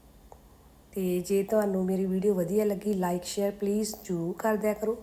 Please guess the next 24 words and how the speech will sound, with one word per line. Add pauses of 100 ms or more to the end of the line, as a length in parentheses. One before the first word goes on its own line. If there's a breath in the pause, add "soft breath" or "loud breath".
(380 loud breath)
ਤੇ
ਜਿਹੜੇ
ਨਵੇਂ
ਆ
ਮੈਂਬਰ (240)
ਤੇ
ਮੇਰੇ
ਚੈਨਲ
ਨੂੰ
ਪਲੀਜ਼
ਸਬਸਕ੍ਰਾਈਬ
ਜ਼ਰੂਰ
ਕਰ
ਲਓ (640 loud breath)
ਤਾਂ
ਕਿ
ਤੁਹਾਡੇ
ਤੱਕ
ਸ-,
ਮੇਰੀਆਂ
ਸਾਰੀਆਂ
ਵੀਡੀਓ
ਪਹੁੰਚ
ਸਕਣ।